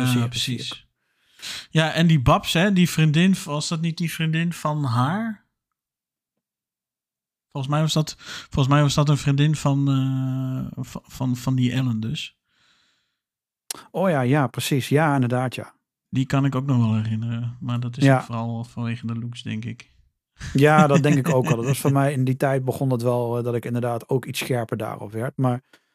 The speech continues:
Speaker 1: over het algemeen, met deze serie kan ik me niet, niet zo heel erg veel herinneren, zoals dat ik met Zonnetje in huis wel heb. En dat komt misschien omdat die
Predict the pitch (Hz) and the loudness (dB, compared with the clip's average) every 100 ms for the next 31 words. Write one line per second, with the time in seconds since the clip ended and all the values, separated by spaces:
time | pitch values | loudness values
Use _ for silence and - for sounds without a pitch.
0 | _ _ _ _ - 135 139 - - - | _ _ _ _ -10 -6 -6 -8 -10 -8
1 | 165 - 160 190 175 147 202 190 - 208 | -4 -2 0 0 0 2 4 2 2 4
2 | 214 185 214 196 160 165 143 - _ _ | 4 4 4 4 6 4 2 -8 _ _
3 | _ _ _ - 131 196 226 139 190 - | _ _ _ 2 4 4 2 2 4 4
4 | 151 113 127 185 190 156 190 190 143 143 | 2 4 6 6 6 2 2 4 6 4
5 | 143 151 147 139 135 131 139 - 135 143 | 4 2 0 2 0 -2 -10 -10 -10 -6
6 | 139 135 139 131 123 123 - 151 147 143 | -4 -2 -2 -2 -2 -2 0 -2 0 0
7 | 120 127 127 127 165 156 180 135 - 147 | 0 -2 -2 -2 -2 -2 -2 -2 0 -2
8 | 135 - 139 135 127 135 131 | 0 0 2 2 2 2 2